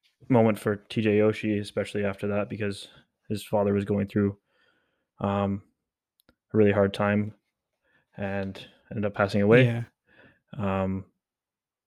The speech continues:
Speaker 1: but yeah, like, Tom Wilson just likes to start shit and, I guess, leave it up to the league now to decide whatever happens.
Speaker 2: Yeah,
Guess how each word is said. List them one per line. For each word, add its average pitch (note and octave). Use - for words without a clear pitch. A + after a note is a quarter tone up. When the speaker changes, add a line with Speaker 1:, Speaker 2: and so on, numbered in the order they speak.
Speaker 1:
but C3+
yeah, A#2
like, G2+
Tom B2
Wilson A#2+
just G#2
likes G#2
to -
start G#2+
shit -
and, G2+
I G#2+
guess, G#2
leave A2+
it A2
up -
to A2
the G#2+
league A2+
now G2+
to G2+
decide G2+
whatever G#2
happens. G#2
Speaker 2:
Yeah, B2